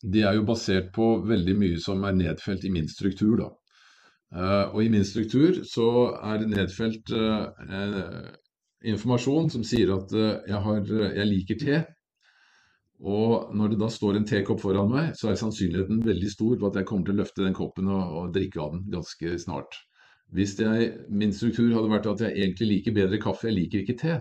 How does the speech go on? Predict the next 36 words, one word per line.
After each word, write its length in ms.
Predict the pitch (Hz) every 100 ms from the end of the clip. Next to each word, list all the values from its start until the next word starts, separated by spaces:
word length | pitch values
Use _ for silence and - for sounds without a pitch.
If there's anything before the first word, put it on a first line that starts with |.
| - _ _ _
så 180 | - 113
hadde 140 | 104
jeg 120 | 107 110
nok 160 | 104 110
sanns-, 280 | 113 110 -
så 160 | 104
hadde 160 | 101 107
den 100 | 107 104
koppen 380 | 87 - 101 95
blitt 160 | 101
stående 380 | - 104 80 85
mye 100 | 87
lenger. 300 | 76 76 87 92 _ _ _ 71
Ikke 140 | 87
sant? 180 | 123 127
Sånn 160 | 110 120
at 160 | 123 - - _ -
det 80 |
er 200 | 107 123 131
noe 240 | 107 113
med, 380 | 120 113 123 110 _ 95
altså, 320 | 101 117 113 101 98 101 - - - 64 _ 90
den 220 | 107 117 104
basisinputen 960 | 98 - 123 - 117 107 131 120 151
da, 60 | 113
som 160 | 104 110
ligger 240 | 98 104
inne 240 | 110 85 101
i 60 |
din 120 | 92
struktur, 440 | 92 117 117 139 143
bestemmer 480 | 110 - 92 104 101
veldig 220 | 85 95
mye 160 | 92 87
av 140 | 92
hva, 80 | 92